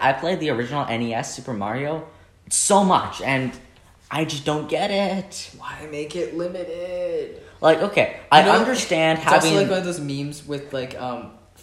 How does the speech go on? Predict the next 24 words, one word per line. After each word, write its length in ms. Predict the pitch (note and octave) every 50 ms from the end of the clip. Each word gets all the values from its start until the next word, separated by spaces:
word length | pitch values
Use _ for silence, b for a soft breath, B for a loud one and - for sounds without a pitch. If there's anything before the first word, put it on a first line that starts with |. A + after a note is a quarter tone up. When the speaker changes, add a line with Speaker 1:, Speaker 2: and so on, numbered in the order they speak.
| -
Speaker 2:
Fortnite, 540 | - A#2+ A#2 A#2+ A#2 B2+ C3 B2+ B2+ - B2
like, 320 | A#2+ A2+ A2 - - - - - - _ -
"Fortnite 580 | D3 D3 C#3 C#3+ - C#3+ C3 B2 B2 - -
has 220 | - C#3 B2+ A#2+ A#2+
now 200 | A#2+ A#2 A2 A2+
shut 320 | - - - A#2 - -
down. 240 | A#2 A2 A2 G#2 G#2+
Thank 260 | G#2 - - A2+ A2 A2+
you 80 | A2
for 120 | G#2+ G#2+ G#2+
your 120 | G#2+ G#2
participation." 760 | - A2+ G#2 G2+ - - - A2 G2+ G#2 G#2 - G#2 F#2+ F2+ F2+ - -
Like, 260 | D3 D3 D3 - - - - -
everybody 380 | - C#3+ D#3+ E3 F3+ F3+ D#3+ C3+
knew 180 | B2+ C3 C3+ C3
that 80 | C3 A#2+
was 100 | A2+ A#2+
a 40 |
joke, 240 | A2 A#2 A#2+ G2+ F#2+ -
but 100 | A#2+ A2
then 100 | B2+ A#2+
having 360 | A#2+ B2+ B2 A#2+ B2 A#2+ A2+ G#2
that 340 | G#2 G#2 G#2 G#2+ - - -
on 320 | A#2 G#2+ G2+ G2+ G2 G2